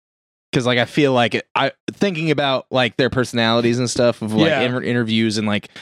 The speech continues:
Speaker 1: how they play on T V and shit, like, I, I would think that, like, X-Pac would be cool with fans of him as long as you're, he's not, like, trying to be,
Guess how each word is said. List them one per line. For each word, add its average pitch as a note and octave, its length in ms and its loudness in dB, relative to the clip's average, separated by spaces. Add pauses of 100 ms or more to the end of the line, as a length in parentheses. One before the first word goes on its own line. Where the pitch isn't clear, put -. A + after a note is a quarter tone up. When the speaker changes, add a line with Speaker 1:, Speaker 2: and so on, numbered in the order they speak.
(240)
Speaker 1:
how B2+ 120 0
they A#2 140 -4
play C3 240 0
on A#2 140 0
T A2+ 180 -2
V A2+ 220 2
and B2 120 0
shit, C3 320 2 (480)
like, A#2+ 120 2
I, A#2 160 2
I A2+ 180 -2
would B2+ 140 -2
think C3 200 -2
that, B2+ 120 0
like, A2+ 440 0
X-Pac C#3+ 520 0
would C3 140 0
be B2 120 -2
cool C3 320 2
with A2+ 180 0
fans A#2 640 0 (600)
of A2+ 160 -2
him A#2+ 460 -2 (120)
as B2 160 0
long B2 200 2
as G#2+ 140 -2
you're, A#2 100 2
he's A2+ 240 0
not, A2+ 200 -2
like, G#2 260 -4
trying A2+ 360 -2
to A2 80 -2
be, G#2 440 -2